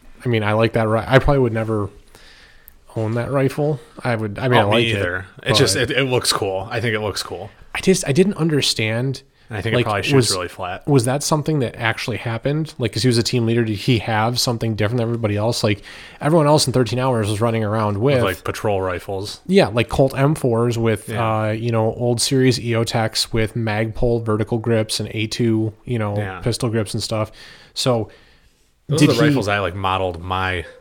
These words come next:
Speaker 2: my, uh, A R pistol after.
Speaker 1: I mean, sort of, yeah.
Speaker 2: Yeah.
Speaker 1: And that's, I, I wonder, like, as the team leader, did it, 'cause they did a lot of stuff with that movie that was really accurate to real life, right? They had two or three of the guys that were there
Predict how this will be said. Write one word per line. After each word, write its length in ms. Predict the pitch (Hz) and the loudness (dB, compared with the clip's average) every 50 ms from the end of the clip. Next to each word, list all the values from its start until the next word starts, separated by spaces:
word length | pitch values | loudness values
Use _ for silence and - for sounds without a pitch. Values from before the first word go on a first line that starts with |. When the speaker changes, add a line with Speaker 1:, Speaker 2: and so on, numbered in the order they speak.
| _ _ _ _ _ - - _ - | _ _ _ _ _ -20 -20 _ -16
Speaker 2:
my, 320 | 107 101 98 98 101 98 95 | -12 -8 -8 -6 -6 -6 -6
uh, 300 | 92 90 90 90 90 85 - _ _ _ - | -6 -6 -6 -6 -8 -10 -14 _ _ _ -14
A 120 | - 104 98 | -8 -6 -6
R 80 | 92 87 | -6 -6
pistol 400 | - - 92 - - 95 92 92 | -6 -8 -10 -10 -10 -10 -10 -10
after. 400 | 92 92 - - 101 98 98 - _ - - | -12 -12 -14 -14 -14 -14 -14 -14 _ -10 -4
Speaker 1:
I 20 | |
mean, 260 | 143 143 139 127 113 101 | 0 0 0 0 0 -2
sort 300 | - - 131 123 127 113 | -2 0 0 2 2 0
of, 160 | 107 104 113 | 0 -2 -2
yeah. 300 | 117 120 113 107 104 107 | -2 -2 -2 -2 -4 -6
Speaker 2:
Yeah. 100 | 107 98 98 95 - | -6 -8 -12 -10 -4
Speaker 1:
And 360 | 127 135 127 120 117 113 104 - - - - _ _ _ _ _ - - | -2 0 0 0 -2 -4 -6 -8 -14 -20 -20 _ _ _ _ _ -4 -2
that's, 160 | 139 131 139 | 0 0 0
I, 260 | 127 135 123 - 135 | 0 0 0 0 2
I 20 | |
wonder, 300 | 123 120 135 139 113 101 104 | 4 4 4 4 2 0 0
like, 160 | 110 110 107 | 0 0 0
as 140 | 120 120 113 | 0 0 0
the 60 | 120 | 0
team 260 | 110 - - 123 113 107 | 0 0 0 0 0 0
leader, 220 | 110 110 120 123 | 0 2 0 0
did 120 | 113 110 120 | 0 -2 -6
it, 400 | - 127 127 123 127 - 165 143 - | -4 -4 -2 -2 -2 0 0 4 4
'cause 120 | 165 135 | 6 6
they 120 | 147 180 | 8 6
did 120 | 208 226 190 | 6 8 6
a 40 | 143 | 6
lot 180 | 123 131 156 151 | 6 4 4 2
of 40 | |
stuff 160 | - - 143 127 | 2 2 2 2
with 60 | 139 | 2
that 60 | 120 | 0
movie 220 | 117 113 117 123 135 | 2 2 2 2 2
that 120 | 123 120 | 2 0
was 160 | 110 107 101 | 0 0 -2
really 440 | 107 107 104 110 113 117 117 120 110 | -2 -2 0 2 2 2 2 2 0
accurate 380 | 107 110 107 104 - - 110 101 | -2 -2 -4 -4 -4 -4 -4 -4
to 100 | - 120 | -2 -2
real 140 | 110 107 104 | -2 0 0
life, 300 | 101 104 95 92 95 - | 0 -2 -4 -6 -6 -6
right? 160 | - 110 113 - | -4 -2 -2 -2
They 80 | 113 | -2
had 300 | 107 127 127 120 110 - | 0 0 -2 -2 -4 -6
two 120 | - - 135 | 0 2 2
or 60 | 123 110 | 2 2
three 180 | - 123 120 | 2 0 0
of 40 | 113 | 0
the 60 | 110 104 | 0 0
guys 300 | 107 104 104 107 104 98 | -2 -2 -2 -2 -2 -4
that 180 | 110 104 - | -6 -8 -6
were 120 | 107 98 101 | -6 -6 -2
there 440 | 101 113 139 143 117 104 107 107 | 0 2 2 4 2 2 0 -4